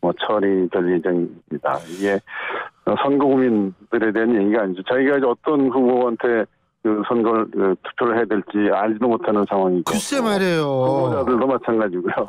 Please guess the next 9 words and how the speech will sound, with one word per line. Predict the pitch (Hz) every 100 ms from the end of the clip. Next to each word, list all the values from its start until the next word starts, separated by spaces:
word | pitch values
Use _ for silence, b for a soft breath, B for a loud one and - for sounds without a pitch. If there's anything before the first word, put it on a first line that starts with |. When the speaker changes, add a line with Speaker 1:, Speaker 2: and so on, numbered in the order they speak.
| - -
Speaker 2:
글쎄 | 180 269 240
Speaker 1:
어디서 |
Speaker 2:
말이에요. | 175 143 123 117
Speaker 1:
선거구 | 120 123
운동해야 | 117 113 110 104 107 101
될지도 | 95 92 98 104
모르는 | 98 90 92 92 B B B
그러한 | - 120 120 113 - B -
참 | 120